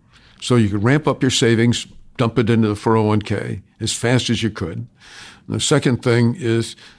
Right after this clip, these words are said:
you'd be invested in the four oh one K. And that's pretty good. And the third thing is you're not taking money out of your four oh one K. Take those three factors,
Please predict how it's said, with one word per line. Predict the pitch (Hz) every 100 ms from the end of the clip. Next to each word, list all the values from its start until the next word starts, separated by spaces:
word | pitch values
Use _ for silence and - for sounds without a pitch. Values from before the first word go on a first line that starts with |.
| _
you'd | - 117 95
be | 131 120
invested | 117 104 143 - 85 92 - -
in | 113 104
the |
four | 104 113
oh | 107
one | 104 104
K. | - - - - _ _ _ _
And | -
that's | 127 -
pretty | - 117
good. | 92 69 120 -
And | 120
the |
third | 117 139 165
thing | 139 120
is | 113 - -
you're | 123
not | 139 139
taking | 151 143 135
money | 143 147
out | 196 170 -
of | 120
your | 113
four | 110 127
oh | 120
one | 113 113
K. | 104 113 - - - -
Take | - - 185
those | 165 170 -
three | 147 147
factors, | - 135 123 85 78